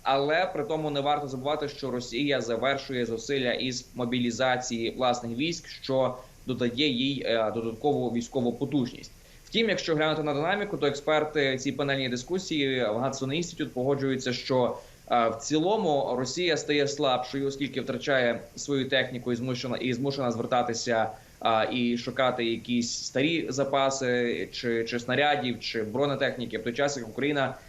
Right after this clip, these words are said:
а, навпаки, постійно, а, отримує додаткову техніку сучаснішу із боку нато. В чому динаміка? А, на користь Росії натомість це, е, на, е,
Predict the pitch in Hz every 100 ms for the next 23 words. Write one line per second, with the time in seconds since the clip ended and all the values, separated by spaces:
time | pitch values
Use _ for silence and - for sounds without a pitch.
0 | - - 117 123 117 127 156 160 131 -
1 | 160 156 147 131 107 - - 127 127 117
2 | 113 104 120 139 147 139 127 127 120 -
3 | - 104 110 127 113 147 135 131 143 -
4 | 139 123 117 120 139 135 135 123 135 -
5 | 135 123 107 117 131 135 127 123 - 123
6 | 131 101 98 101 151 143 147 156 151 143
7 | 139 127 - - - - 123 113 110 110
8 | 107 107 107 123 139 135 127 - 156 139
9 | 135 135 120 190 208 185 160 151 160 156
10 | 151 143 - 147 143 143 143 104 117 113
11 | 120 123 123 123 117 110 110 107